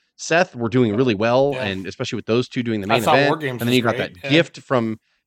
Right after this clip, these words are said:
Speaker 1: so I, I felt like the product was feeling different after WrestleMania for some reason. And then, of course, everything happened. And then starting at SummerSlam, Triple H took over, but,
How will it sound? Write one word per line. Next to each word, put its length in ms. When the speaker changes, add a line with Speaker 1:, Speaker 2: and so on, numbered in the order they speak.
Speaker 1:
so 300
I, 100
I 160
felt 380
like 140
the 60
product 320
was 240
feeling 340
different 380
after 260
WrestleMania 640
for 120
some 280
reason. 380
And 140
then, 80
of 80
course, 240
everything 240
happened. 400
And 80
then 180
starting 320
at 60
SummerSlam, 460
Triple 280
H 120
took 140
over, 220
but, 240